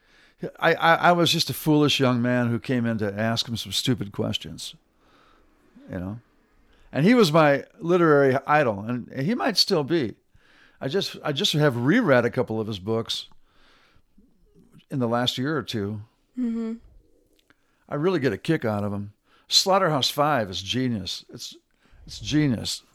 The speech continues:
Speaker 2: Yeah, I think he's funny. I think he's quite funny. His philosophy is funny.
Speaker 1: So here's my idol, you know, basically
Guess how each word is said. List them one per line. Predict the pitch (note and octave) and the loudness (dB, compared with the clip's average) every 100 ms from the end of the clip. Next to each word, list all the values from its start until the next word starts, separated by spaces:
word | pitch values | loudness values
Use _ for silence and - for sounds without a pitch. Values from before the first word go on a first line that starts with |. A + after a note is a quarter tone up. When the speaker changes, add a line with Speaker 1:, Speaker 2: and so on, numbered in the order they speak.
| _ _ - | _ _ 4
Speaker 2:
Yeah, | B3+ | 8
I | C#4 | 8
think | F#4+ A#4 | 8 2
he's | C#4+ - | 2 6
funny. | B3 E4 - | 6 6 0
I | B3 | -2
think | C4 | -4
he's | A3+ - | -6 -2
quite | C4 A3 | -2 0
funny. | G3+ F#3 F#3+ B3+ _ _ _ F2+ F2 | -4 -4 -8 -12 _ _ _ -20 -10
His | A#3+ - | -6 -2
philosophy | A3+ A3+ C#4 - A#2 | 6 6 6 0 -6
is | A2+ | -8
funny. | - A#3 A#3+ B3+ _ _ _ _ _ _ | -8 -8 -8 -12 _ _ _ _ _ _
Speaker 1:
So | - E3+ | -6 0
here's | F#3+ A#3 E3 | 4 4 6
my | E3+ C3+ | 4 6
idol, | D3+ F3 C#3 A2+ - _ | 6 8 6 4 -6 _
you | C3+ | -2
know, | B2 A#2+ A2 - | 0 -2 -4 -4
basically | C3 D#3 - A2 A2+ A2 | 0 2 0 -2 -4 -4